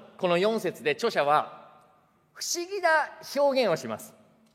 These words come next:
それは、イエスはより優れたという表現です、日本語だと。実はこれがヘブライ書の中で繰り返し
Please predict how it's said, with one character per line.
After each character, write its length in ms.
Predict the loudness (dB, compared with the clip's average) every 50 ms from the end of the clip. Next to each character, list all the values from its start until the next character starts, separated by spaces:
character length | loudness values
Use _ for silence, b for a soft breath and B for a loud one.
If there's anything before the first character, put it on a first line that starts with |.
| _ _ _ _ _ _ _ _ _ _ _ _ _ _ _ _
そ 140 | -2 2 4
れ 80 | 6
は、 640 | 6 6 6 6 4 0 -6 -12 -18 -20 -20 -20 -16 -10
イ 160 | -8 -4 -2
エ 160 | -2 -2 -2
ス 180 | -4 -6 -4 2
は 600 | 4 4 6 4 4 0 -6 -16 -20 -20 -20 -20 -20 _ _ _ _ _ _ _ _ _ _
よ 240 | -2 2 2 2 2
り 160 | 0 -4 -6 -8 -10 -10 -8
優 280 | -6 -6 -6 -6 -2 -2
れ 140 | -2 -2
た 180 | -2 -4 -10 -14
と 120 | -12 -12
い 200 | -10 -10 -10 -12
う 60 | -10 -6 -4
表 200 | -4 -4 -4 -6
現 80 | -10
で 80 | -10 -14
す、 100 | -20 -20
日 80 | -16 -12
本 160 | -12 -10 -8
語 60 | -10
だ 100 | -10 -10
と。 100 | -12 -18 -20 _ _ _ _ _ _ _ _ _ _ _ _ _ _ _ _ _ _ _ _ _ _ _ b b b b b b _ _ _ _
実 200 | -8 0 4 4
は 100 | 4 4
こ 120 | 4 2
れ 80 | 4 4
が 320 | 6 6 6 4 2 -2 0
ヘ 140 | 0 2 2
ブ 100 | 4 6
ラ 140 | 6 6
イ 80 | 6 6
書 120 | 2 0
の 60 | 0 0
中 220 | 0 0 0 0
で 280 | 0 0 -2 -4 -8 -14
繰 160 | -8 -6 -6 -4
り 260 | -4 -6 -8 -8 -6
返 300 | -6 -4 -2 -2 -4 -4
し 480 | -6 -6 -6 -6 -6 -8 -12 -18 -20